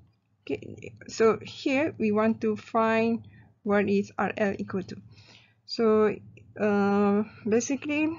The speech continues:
you know that if you do this, slope is coming from where? You know that this is some, uh, the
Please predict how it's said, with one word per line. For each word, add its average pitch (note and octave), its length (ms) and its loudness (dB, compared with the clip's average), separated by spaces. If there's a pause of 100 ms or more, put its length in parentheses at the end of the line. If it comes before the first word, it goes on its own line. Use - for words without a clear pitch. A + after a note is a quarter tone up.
(460)
you A3 180 2
know A#3 200 4
that A3+ 260 2 (240)
if A#3 300 -2
you A3+ 280 2
do C4+ 480 -2 (1400)
this, G3+ 500 0 (140)
slope - 500 -4
is G#3 420 0 (380)
coming A#3 380 2
from A3 280 -4
where? - 300 -6 (800)
You G3+ 140 0
know G3 180 2
that G3 320 -2
this G3+ 340 -4
is G3+ 220 -4
some, G3 720 -2 (840)
uh, F#3+ 640 -2 (280)
the G3 180 -4